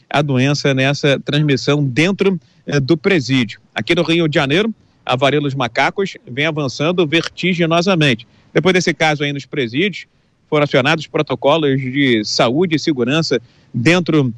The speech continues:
do sistema carcerário e as celas começaram a ser varridas, vistoriadas, pra saber se há casos suspeitos, eventualmente algum foco da doença. O fato,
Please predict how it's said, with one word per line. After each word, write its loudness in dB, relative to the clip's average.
do -2
sistema 0
carcerário 0
e -6
as -4
celas -2
começaram -2
a -4
ser 0
varridas, 0
vistoriadas, 0
pra -4
saber -4
se 0
há 2
casos -4
suspeitos, -6
eventualmente 2
algum 2
foco 0
da 2
doença. 0
O -10
fato, -4